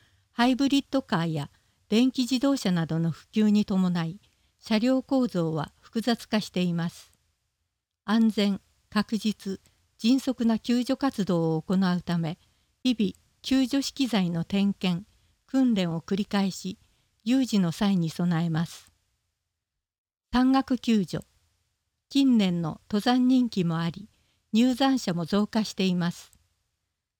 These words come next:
昨年も滑落事故、遭難が発生しており、過酷な現場での人命救助には、多数の隊員、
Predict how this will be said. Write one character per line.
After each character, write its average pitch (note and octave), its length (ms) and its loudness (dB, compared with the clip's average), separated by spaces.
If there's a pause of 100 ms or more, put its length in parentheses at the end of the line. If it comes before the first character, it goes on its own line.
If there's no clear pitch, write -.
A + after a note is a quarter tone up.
昨 B3+ 240 2
年 B3 260 4
も G#3+ 220 0 (120)
滑 A3 280 -4
落 A#3 280 0
事 G3+ 140 -2
故、 - 240 -10 (260)
遭 A#3 280 2
難 A#3 240 4
が A3 80 2
発 G#3 240 -2
生 A3+ 200 2
し - 120 -8
て G#3+ 100 0
お F#3 140 2
り、 E3+ 180 -10 (560)
過 G#3+ 120 0
酷 B3+ 260 -2
な B3+ 100 4
現 A#3+ 280 2
場 A#3+ 120 2
で A3+ 140 2
の F3+ 160 0
人 A3+ 280 2
命 B3+ 180 4
救 A#3+ 180 0
助 F#3 200 0
に E3 120 -2
は、 D#3+ 180 -6 (380)
多 G#3 120 0
数 C4+ 220 0
の G3+ 160 2
隊 F#3+ 280 0
員、 F3 300 -2